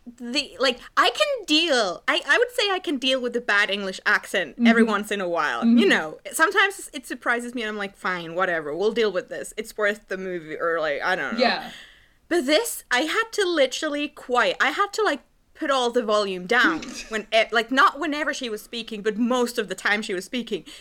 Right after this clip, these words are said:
Speaker 1: 'Cause again, it was such an un-, un-, like, it was, I don't know. I don't know how to explain this feeling that I had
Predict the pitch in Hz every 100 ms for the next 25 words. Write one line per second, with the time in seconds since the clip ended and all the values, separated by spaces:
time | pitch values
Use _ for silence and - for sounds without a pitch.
0 | - 269 269 254 339 214 196 - - 269
1 | 294 254 - - 294 311 403 392 330 277
2 | 277 - 277 262 - - - 294 - 277
3 | - _ _ _ _ - 440 539 494 427
4 | 427 523 330 220 - _ _ - 403 508
5 | 466 440 359 339 - - 302 302 285 -
6 | - 269 226 208 190 196 - 254 202